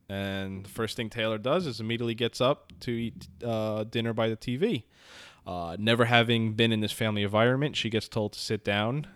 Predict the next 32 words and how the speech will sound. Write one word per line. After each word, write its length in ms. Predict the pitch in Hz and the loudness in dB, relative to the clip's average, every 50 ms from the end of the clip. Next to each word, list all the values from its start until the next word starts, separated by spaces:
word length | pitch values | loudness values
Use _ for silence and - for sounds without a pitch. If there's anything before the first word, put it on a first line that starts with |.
| - _ _ - | -20 _ _ -4
which 300 | 98 101 101 - - 107 | -2 -2 0 0 0 0
is 260 | 98 98 95 92 - | 2 2 0 -2 -4
just 360 | - - 98 - - - - | -2 -2 0 0 -2 -4 -4
probably, 880 | - - - 120 117 120 135 139 143 139 127 131 127 127 127 139 147 - - | -8 -4 4 6 8 8 8 8 6 4 6 6 6 8 6 6 2 0 -6
we 180 | - 131 113 | -8 -8 -6
can 140 | 107 - 117 | -2 0 0
assume 280 | 110 101 - 117 113 107 | 0 2 2 0 2 2
here, 200 | 107 107 110 110 | 4 4 4 4
a 140 | 104 101 101 | 2 2 0
total 300 | - - - 110 107 107 | 0 0 2 2 2 2
contrast 800 | - - 113 110 113 110 - 110 92 87 98 - - - - - - - - - - - - - - _ _ _ - | 0 2 2 2 2 2 0 -2 -2 -2 -4 -6 -8 -10 -12 -16 -18 -20 -20 -20 -20 -20 -20 -20 -20 _ _ _ -8
to 160 | - 104 98 | -4 -2 -2
what 280 | 92 90 98 95 92 95 | 0 2 4 2 4 2
it's 180 | 90 - - | -2 -4 -2
like 340 | 95 85 80 87 90 90 - - - | -2 0 0 0 -2 -4 -6 -8 -6
at 200 | - 92 92 - | -4 -2 -2 -4
home 320 | - - - 117 117 117 113 | -4 -4 0 2 2 2 2
for 340 | - - - 104 104 104 107 | -2 -4 -2 0 0 0 0
her. 340 | - 95 73 76 117 - - - _ _ - - - - - - - - - - - - - | -4 -8 -8 -8 -12 -14 -16 -20 _ _ -20 -20 -20 -20 -20 -20 -20 -20 -20 -20 -20 -18 -10
Um, 720 | - 95 92 87 87 85 85 85 87 82 80 104 113 - - - _ _ - | -6 -4 -2 0 0 0 -2 -2 -4 -6 -8 -8 -10 -12 -14 -18 _ _ 0
but 140 | 120 131 131 | 2 6 8
they 100 | 160 156 | 10 12
get 120 | 185 202 | 12 12
into 160 | 196 185 196 | 12 12 8
the 100 | 165 156 | 6 8
squall 340 | 139 - - 156 147 143 139 | 6 8 10 12 12 12 12
about 280 | 131 120 117 110 104 92 | 12 12 10 8 8 6
the 60 | 117 | 4
word 540 | 104 104 104 101 101 104 104 104 101 104 101 - - - - - - - - | 6 8 8 8 8 8 6 6 4 2 -4 -6 -12 -16 -18 -18 -12 -2 0
punk-ass 540 | - - 117 117 - - - 104 101 98 - | 2 2 2 2 2 2 2 2 2 2 0
fudge 320 | - - 85 90 - - | -4 -4 -4 -4 -4 -6
packer. 440 | - - - - - - - - | -6 -6 -8 -8 -12 -12 -14 -14